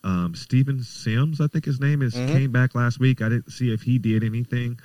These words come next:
Speaker 1: But other than Terry McLaurin, I don't see myself playing, and Antonio Gibson, anybody else. If you're starving for a running back, J D McKissick,
Speaker 2: <laughs> If it's
Speaker 1: that gets you a
Speaker 2: P P R.
Speaker 1: nice floor.
Speaker 2: <laughs>
Speaker 1: Yeah, if it's P P R, exactly.
Speaker 2: Yep, and then, uh, on the other side of that ball,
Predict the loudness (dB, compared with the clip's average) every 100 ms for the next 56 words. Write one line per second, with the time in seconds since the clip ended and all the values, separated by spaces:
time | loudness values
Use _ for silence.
0 | -18 -20 -20 _ _ _ 2 4 4 0
1 | -4 2 4 6 4 4 2 2 -2 0
2 | 0 0 -2 -6 -6 -4 -2 -2 -2 -4
3 | -4 -2 0 -2 -2 -4 -4 -4 -4 -2
4 | 0 0 -2 -4 -6 -8 -8 -6 -4 -4
5 | -4 -6 -6 -4 2 2 4 2 2 2
6 | 2 2 4 2 0 0 -2 -6 -16 -20
7 | -20 -8 -2 0 2 2 0 -4 0 0
8 | 0 -2 -4 -6 -8 -12 _ -8 -4 0
9 | 2 4 6 8 10 10 6 4 0 -2
10 | 2 4 6 4 0 -10 _ -2 0 0
11 | 0 2 2 6 4 6 4 4 0 -2
12 | 2 2 0 -6 -14 _ _ _ _ _
13 | _ _ _ _ -14 -4 0 0 -2 -2
14 | -2 0 0 0 0 2 4 4 2 4
15 | 2 4 4 6 6 4 6 8 8 4